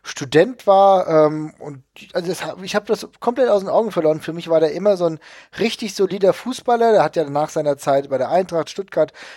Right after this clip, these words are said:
dann halt auch noch beim F S V Frankfurt gespielt. Auch da, ähm,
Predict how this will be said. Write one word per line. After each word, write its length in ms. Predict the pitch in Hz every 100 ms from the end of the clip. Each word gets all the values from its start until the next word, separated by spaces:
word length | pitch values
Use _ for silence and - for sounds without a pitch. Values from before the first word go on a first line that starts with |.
| -
dann 160 | 160 156
halt 140 | 151
auch 100 | 147
noch 120 | 147
beim 140 | 139 139
F 140 | 131
S 120 | 143 -
V 140 | 139
Frankfurt 400 | - 240 233 220
gespielt. 500 | 214 - 214 202 202
Auch 200 | 160 151
da, 360 | 170 160 165 165
ähm, 340 | 151 147 139